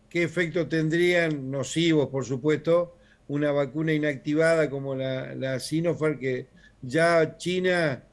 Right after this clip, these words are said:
y varios países, China ya vacunó más de ciento cincuenta ni-, millones de niños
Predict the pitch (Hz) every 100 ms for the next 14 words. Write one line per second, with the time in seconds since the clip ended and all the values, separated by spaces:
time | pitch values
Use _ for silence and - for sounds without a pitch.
0 | _ - 135 143 165 156 156 151 165 151
1 | 151 - 180 185 175 156 165 165 143 156
2 | 165 170 170 151 160 165 151 135 143 165
3 | 151 147 165 160 165 147 139 151 165 151
4 | 147 165 165 156 127